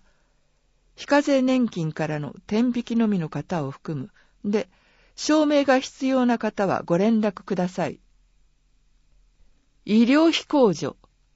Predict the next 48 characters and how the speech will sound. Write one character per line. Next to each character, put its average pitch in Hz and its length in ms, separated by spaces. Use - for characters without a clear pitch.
寝 226 160
た 311 140
き 320 120
り 294 120
状 311 240
態 180 240
な 175 140
ど 170 120
の 160 120
方 180 280
の 151 200
お 160 140
む 214 140
つ 202 160
代、 180 300
下 311 140
記 254 160
の 175 180
い 175 120
ず 269 140
れ 285 100
か 254 160
の 190 100
書 185 180
類 180 220
を 170 100
申 254 280
告 262 200
書 247 140
に 196 140
添 185 240
付 185 160
し - 100
て 170 100
く - 80
だ 160 120
さ 156 180
い。 - 100
一、 214 460
か 226 140
か 302 140
り 294 160
つ - 180
け 262 180
医 262 40
師 - 180
が 170 80
発 170 240